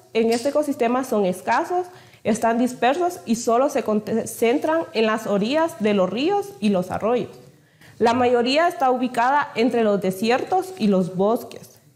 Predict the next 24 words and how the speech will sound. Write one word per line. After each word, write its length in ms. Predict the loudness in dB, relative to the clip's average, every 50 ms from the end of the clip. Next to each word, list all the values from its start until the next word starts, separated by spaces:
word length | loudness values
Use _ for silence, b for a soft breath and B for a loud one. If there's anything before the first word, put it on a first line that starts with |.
| _ -4 0
Su 120 | 2 2
relieve 680 | 4 4 2 2 2 2 2 4 4 4 2 2 2 0
es 140 | -2 -2 -6
generalmente 960 | -8 -6 -2 -2 0 0 0 0 0 0 -2 0 0 0 0 0 -2 -4 -2 0
abierto 640 | -2 -2 0 0 0 0 -2 -2 -4 -4 -4 -2 -2
y 80 | -2 -2
plano. 420 | -2 0 0 0 0 0 -2 -4 -6 -10 -20 -20 _ _ _ _ -20 B B B B B B B B B B
Los 180 | 0 0 2 2
pastizales, 960 | 0 0 0 0 0 -2 0 0 0 0 2 2 2 2 0 0 -4 -10 -16 -6 -2
aquí 300 | -2 -2 0 0 0 0
en 140 | 2 2 2
Honduras, 580 | 2 0 0 0 0 2 0 0 -2 -6 -10 -18 -20 -8 -2
la 280 | 0 2 4 4 4 2
Organización 680 | 2 0 0 -2 0 -2 -2 -2 -2 -2 0 0 2
de 100 | 2 2
las 340 | 2 0 -2 -2 -6 -6 -4
Naciones 560 | -2 -2 0 0 0 0 2 2 2 2 0
Unidas 480 | 0 0 0 0 0 0 -2 -2 -6 -12 -20 -20 -18 _
para 240 | 0 0 2 2 2
la 100 | 2 2
Agricultura 640 | 2 0 0 0 0 0 0 0 2 2 2 2 2
y 40 |
la 120 | 2 2 2
Alimentación, 840 | 2 0 0 -2 -2 -2 -2 -4 -4 -2 -2 0 0 0 -2 -4